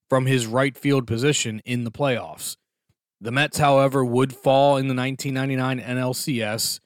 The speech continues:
to the Atlanta Braves, and sadly, this was the only time Melvin Mora would taste the postseason in his career. And the, the Mets, who lost to the Braves in the nineteen ninety-nine N L C S,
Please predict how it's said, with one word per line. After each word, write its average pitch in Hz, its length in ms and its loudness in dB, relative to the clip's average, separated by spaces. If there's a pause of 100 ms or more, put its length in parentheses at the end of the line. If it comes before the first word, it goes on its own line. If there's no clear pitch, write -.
(320)
to 127 80 -2
the 120 140 0
Atlanta 120 360 -2
Braves, 104 500 -2
and 123 260 -4
sadly, 127 720 -2 (320)
this 143 160 0
was 147 160 2
the 147 160 -2 (100)
only 175 380 2
time 156 440 0
Melvin 139 360 0
Mora 131 340 2
would 117 240 -4
taste 131 340 -8
the 120 60 -12
postseason 110 720 -6
in 110 180 -14
his 110 200 -10
career. 104 520 -16 (200)
And 135 340 4
the, 120 400 4
the 117 120 0
Mets, 139 460 0
who 127 120 2
lost 135 380 4
to 143 80 0
the 123 100 -2
Braves 131 400 2
in 127 80 -2
the 120 80 -2
nineteen 131 360 -2
ninety-nine 123 440 -2
N 120 140 -4
L 117 160 0
C 127 240 -2
S, 135 340 0